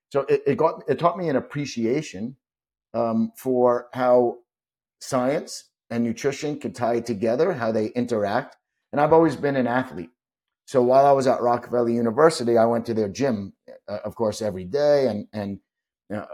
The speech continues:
and, and got other people into weightlifting, running, and, and, and sorts of things. And, and, um, actually got my first start working in professional sports nutrition, not too shortly thereafter with the, uh, ninety-six Olympics, uh, the Summer Olympics. Um,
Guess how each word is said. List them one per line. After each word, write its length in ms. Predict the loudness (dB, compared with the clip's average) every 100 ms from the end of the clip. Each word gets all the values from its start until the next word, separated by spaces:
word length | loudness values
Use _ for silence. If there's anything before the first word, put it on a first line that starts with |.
| -10
and, 180 | -8 -6
and 200 | -8 -2
got 180 | 0 2
other 220 | 4 2
people 340 | 0 -2 0 0
into 420 | 0 0 -4 -4
weightlifting, 600 | -2 -2 0 -4 -2 -2
running, 340 | 0 0 0
and, 100 | -4 -8
and, 160 | -12 -12
and 200 | -14 -12
sorts 300 | -4 -4 -2
of 120 | -6
things. 360 | -2 -2 -2 -4
And, 220 | -6 -8 -10
and, 300 | -10 -10 -12 _ _ _ _
um, 160 | -8 -4
actually 460 | -2 0 4 2 2 _ _ -4
got 160 | -4
my 100 | -2
first 300 | -2 0 -2
start 340 | 0 2 4 4
working 420 | 0 0 -2 0
in 240 | 0 -2
professional 600 | -8 -4 2 2 2 -4 -4
sports 480 | -6 -6 -6 -6
nutrition, 640 | -10 -8 -8 -8 -8 -12 -12 _ _ _ -4
not 280 | -2 -2
too 180 | -2 -4
shortly 400 | 0 0 0 0
thereafter 600 | 0 0 2 2 0 -4
with 180 | -4 -4
the, 180 | -6 -10 -10
uh, 200 | -10 -8
ninety-six 580 | -6 -4 -6 -6 -8 -6
Olympics, 540 | -6 -6 -8 _ -20 _ _ _ _ _
uh, 220 | -14 -12 -12
the 100 | -6
Summer 280 | -2 0
Olympics. 500 | 0 -2 -4 -6 -6
Um, 180 | -8 -8